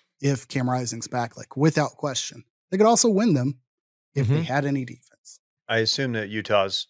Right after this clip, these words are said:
Speaker 3: holding Cam Rising. Like, I, I think they thought they could sneak this one out.
Speaker 2: Yeah, what's the, the, I mean, that Oregon State loss was weird. I, I know you're the, you're the resident Utah Ute, Dave.
Speaker 3: The backup, uh, Nate Johnson,
Speaker 2: Mm-hmm.
Speaker 3: he's,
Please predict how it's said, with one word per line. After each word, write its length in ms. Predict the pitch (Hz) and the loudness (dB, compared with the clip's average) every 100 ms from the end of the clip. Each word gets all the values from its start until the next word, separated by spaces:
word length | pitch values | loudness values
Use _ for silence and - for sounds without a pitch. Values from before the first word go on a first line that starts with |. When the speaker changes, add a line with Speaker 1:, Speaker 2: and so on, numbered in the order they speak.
| - | -12
Speaker 3:
holding 360 | - 101 95 90 | -6 -6 -6 -10
Cam 200 | 95 90 | -10 -8
Rising. 480 | 90 90 90 90 87 - | -10 -10 -12 -16 -18 -14
Like, 320 | 92 90 - | -14 -14 -12
I, 280 | 113 113 139 | -8 -2 0
I 20 | |
think 180 | 139 131 | 0 0
they 120 | 123 | 0
thought 260 | 110 117 107 | 2 2 0
they 140 | 107 | -4
could 160 | 104 95 | -4 -6
sneak 260 | - 101 | -6 -8
this 220 | - 101 98 | -10 -12 -10
one 100 | 95 | -8
out. 180 | 95 | -2
Speaker 2:
Yeah, 300 | 190 220 214 180 | 0 0 -2 -4
what's 260 | 160 240 - | -4 -4 -4
the, 300 | 262 214 - | -2 -2 -2
the, 180 | 156 170 | -2 -2
I 80 | - | -2
mean, 160 | 160 170 | -4 -2
that 120 | 180 | 0
Oregon 300 | 180 190 170 | 2 2 0
State 280 | - 160 147 | -2 -2 0
loss 300 | 131 113 104 | 2 2 0
was 140 | 104 | -10
weird. 240 | 107 110 110 | -6 -2 -2
I, 220 | 110 113 | -2 -4
I 20 | |
know 100 | 117 | -4
you're 220 | 139 143 | 0 0
the, 200 | 131 120 | 0 -2
you're 160 | 117 143 | -2 -2
the 80 | 131 | 2
resident 420 | 127 127 127 101 | 2 2 -2 -6
Utah 300 | 123 - 127 | -6 -2 0
Ute, 380 | 110 110 120 - | 0 -4 -8 -10
Dave. 360 | 87 87 101 _ | -10 -10 -10 _
Speaker 3:
The 300 | 123 123 113 | 6 6 6
backup, 460 | 127 131 139 127 123 | 4 4 4 2 2
uh, 240 | 117 110 101 | -6 -8 -8
Nate 300 | 110 117 107 | -8 -8 -8
Johnson, 1800 | - 110 101 107 - - 104 101 101 98 98 98 107 127 151 180 170 156 131 | -8 -8 -10 -10 -12 -10 -12 -12 -12 -14 -14 -16 -16 -16 -16 -16 -18 -18 -12
Speaker 2:
Mm-hmm. 160 | 107 | -10
Speaker 3:
he's, 440 | 117 139 131 107 | -4 0 -2 -2